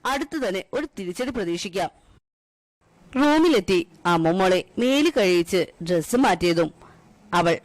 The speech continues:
ഉറക്കം തൂങ്ങുന്നത് കണ്ട് ദേവു മോളെ കിടത്തി ഉറക്കി. ശേഷം ബാത്റൂമിൽ ചെന്ന് ഫ്രഷായി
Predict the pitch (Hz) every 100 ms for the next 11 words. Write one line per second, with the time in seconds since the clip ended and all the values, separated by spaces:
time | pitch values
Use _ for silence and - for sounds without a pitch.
0 | - 185 156 202 247 214 185 196 196 165
1 | 165 - _ - 175 175 170 170 - 233
2 | 285 320 202 160 226 208 165 - 170 -
3 | - - - - _ _ _ _ - 170
4 | 160 170 - - 208 285 294 320 330 285
5 | 208 175 - - - 208 202 - 247 165